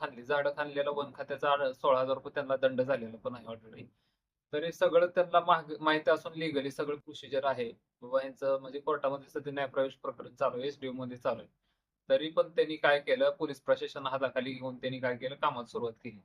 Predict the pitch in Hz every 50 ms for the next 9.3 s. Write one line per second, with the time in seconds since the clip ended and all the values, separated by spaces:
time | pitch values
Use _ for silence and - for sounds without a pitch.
0 | _ _ _ _ _ _ _ _ _ _ _ - - 131 135 - 151 156 160 _
1 | _ _ _ _ 147 151 156 156 160 160 165 165 - - 170 170 165 - - -
2 | 185 175 165 - - 156 151 - 160 156 - 156 147 151 151 151 147 - 156 156
3 | 156 147 143 143 143 143 147 151 - - - 156 147 143 - - 143 147 151 156
4 | _ - 156 156 151 143 - 151 143 151 156 151 _ _ _ _ 135 135 147 151
5 | 147 147 - 151 143 139 - 147 143 143 143 143 - 147 135 135 135 131 143 131
6 | 131 123 123 127 139 151 _ _ _ _ _ _ _ _ _ _ _ _ _ _
7 | _ - 143 139 143 151 156 160 160 160 160 156 151 151 151 151 151 143 - 165
8 | - - 147 - 139 139 143 143 143 147 139 135 131 131 120 - - 131 123 123
9 | 127 127 120 - 110